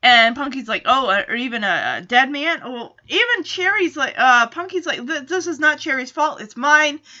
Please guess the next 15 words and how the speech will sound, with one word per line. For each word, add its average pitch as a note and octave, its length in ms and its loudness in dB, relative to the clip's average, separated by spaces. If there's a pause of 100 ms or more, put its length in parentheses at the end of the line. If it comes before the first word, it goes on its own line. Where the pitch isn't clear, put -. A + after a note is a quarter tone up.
(200)
Cherry's D#4 320 0
like, A3 160 -8
"That's A3+ 220 -6
right. C4+ 260 0
It G#3+ 160 -4
is F#3+ 240 -8
all D4 240 6
her D4+ 120 -2
fault. C4+ 460 -4
It A#3 160 -4
is F4+ 220 0
Punky's C4+ 520 -8
fault. - 480 -10 (140)
She - 280 -10
did C4+ 420 -2